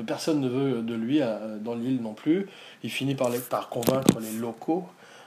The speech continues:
en leur donnant des rôles <laughs> dans le film, ce qui est très bien d'ailleurs, parce que ça donne un côté couleur locale et na-, naturaliste et vrai au film,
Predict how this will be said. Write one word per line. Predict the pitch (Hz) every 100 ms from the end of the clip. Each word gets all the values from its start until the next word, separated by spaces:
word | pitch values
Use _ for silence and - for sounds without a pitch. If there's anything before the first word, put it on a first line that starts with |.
| - -
en | 117 120
leur | 120 113
donnant | 123 131
des | 123 120
rôles | 110 139 151 156
<laughs> |
dans | 135
le | 127
film, | - 170
ce | 170
qui | 120
est |
très | - 123
bien | 139
d'ailleurs, | 131 135
parce | -
que | 107
ça |
donne | 113 113
un |
côté | - 110 120
couleur | - 127 120
locale | 113 123 135 117
et | 107
na-, | 107 107 -
naturaliste | 127 131 139 117 127 139 120
et |
vrai | 117 120 151
au | 131
film, | 113 170 208 147